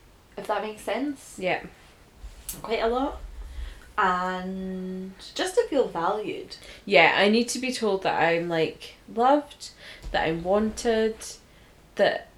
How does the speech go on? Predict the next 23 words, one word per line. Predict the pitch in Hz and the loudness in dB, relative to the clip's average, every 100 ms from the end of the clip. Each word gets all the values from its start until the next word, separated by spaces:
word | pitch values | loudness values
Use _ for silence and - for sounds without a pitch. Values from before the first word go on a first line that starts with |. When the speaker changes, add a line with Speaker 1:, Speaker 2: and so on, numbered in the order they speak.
| - - | -8 -2
Speaker 2:
I'm | 190 | 0
what | 190 180 | 0 -2
they | 185 | -2
want. | 185 220 294 330 - - - - | 2 4 4 0 -6 -14 -10 -4
Speaker 1:
Yeah. | - - - - - _ _ - _ - - - - - | -4 -4 -12 -20 -20 _ _ -20 _ -20 -20 -20 -20 0
Like, | 196 165 160 - - | 4 4 0 -12 -10
one | 196 175 196 | -10 4 4
of | 202 202 - 190 | 4 0 -8 0
my | 185 180 170 | 2 2 2
affirmations | 170 170 175 175 180 185 | -2 -2 -4 -6 -6 -4
for | 165 | -4
a | 160 | -4
journal | 156 165 160 147 | -4 -4 -6 -6
is, | 156 156 | -6 -2
"I | 160 | -2
am | 151 | -2
enough," | 160 156 196 - - - - - | -4 -6 -8 -14 -20 -20 -20 0
and, | 185 175 180 | 2 2 -2
"I | 170 170 170 | 0 0 0
am | 175 170 165 165 - | 0 0 -2 -4 -6
worthy." | 160 165 190 330 - - - - | 0 0 0 -4 -6 -14 -20 -6
Speaker 2:
Yeah. | 214 175 170 - - - - - | -2 -2 -2 -12 -20 -20 -20 -4
Speaker 1:
Which | - 160 - - - - - - | 2 2 0 -4 -4 -4 -6 -8